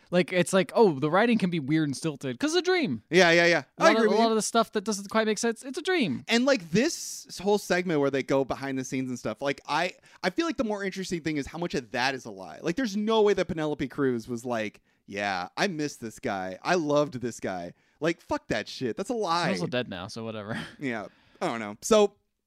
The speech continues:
Speaker 2: there are things that I liked, but
Speaker 1: Yeah.
Speaker 2: ultimately, again, I'm like, it's watered down Mulholland Drive. Like, it's, it's, it's
Speaker 1: You could get this kind of trippy stuff somewhere else, and it'd be
Speaker 2: Better
Speaker 1: better.
Speaker 2: trippy
Speaker 1: And it'd be
Speaker 2: stuff.
Speaker 1: better, like, just more, weirdly more coherent, at least more
Speaker 2: Yeah.
Speaker 1: consistent.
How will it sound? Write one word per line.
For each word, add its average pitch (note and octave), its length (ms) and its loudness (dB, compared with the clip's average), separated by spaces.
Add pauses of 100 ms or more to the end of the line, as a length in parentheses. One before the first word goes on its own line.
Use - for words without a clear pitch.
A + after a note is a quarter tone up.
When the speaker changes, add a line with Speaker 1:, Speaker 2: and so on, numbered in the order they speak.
(680)
Speaker 2:
there C#4 200 2
are F#4 40 -2
things A3+ 360 -4
that F3+ 120 -2
I E3+ 60 -2
liked, A2+ 460 -8
but D3 160 2
Speaker 1:
Yeah. G3+ 320 6
Speaker 2:
ultimately, G3 520 2
again, D#3+ 360 2
I'm D3 80 -4
like, E3+ 140 -2
it's E3+ 120 -8
watered E3+ 320 0
down C#3+ 240 -4
Mulholland A#2 320 -8
Drive. - 220 -16
Like, C3 140 -4
it's, - 120 -12
it's, D#3 160 -4 (100)
it's - 380 -6
Speaker 1:
You E3+ 140 0
could C4 100 2
get C4+ 140 -2
this A#3 100 -4
kind G#3 160 -2
of D#3 80 -8
trippy C#3 200 -6
stuff C#3 180 -2
somewhere B2 260 -6
else, A#2+ 240 -4
and B2+ 120 -8
it'd A2+ 100 -4
be G#3 60 2
Speaker 2:
Better G3+ 280 8
Speaker 1:
better. E3+ 160 0
Speaker 2:
trippy C3 180 -6
Speaker 1:
And C3 100 -2
it'd C#3+ 80 2
be D3 80 0
Speaker 2:
stuff. B2+ 60 -6
Speaker 1:
better, B2 400 0
like, A#2+ 200 -6 (320)
just C#3+ 240 -6
more, C#3 260 -2 (380)
weirdly D#4+ 360 2
more C4+ 220 8
coherent, D4 800 -2
at F#3 80 -4
least B3 180 -2
more F5+ 120 8
Speaker 2:
Yeah. - 120 2
Speaker 1:
consistent. A3 560 -6